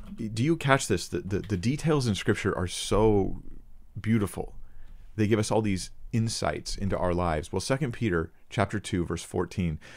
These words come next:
it's gonna tell us not only the wickedness of these false teachers, but some of the problems of the people who follow them. Now, here's the good news. If this is you, you can change.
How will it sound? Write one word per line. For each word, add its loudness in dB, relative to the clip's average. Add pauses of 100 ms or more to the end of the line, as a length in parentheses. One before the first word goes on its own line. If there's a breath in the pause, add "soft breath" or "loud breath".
(340 loud breath)
it's 0
gonna 0
tell 2
us 0
not 4
only 4
the 2
wickedness 0
of -4
these -2
false -2
teachers, -4 (800 soft breath)
but 0 (300)
some 0
of 0
the 0
problems 2
of -2
the -2
people -4
who -8
follow -2
them. -14 (580 loud breath)
Now, 4
here's 0
the 0
good 4
news. -2
If -4
this -4
is -4
you, -4
you -2
can -10
change. -10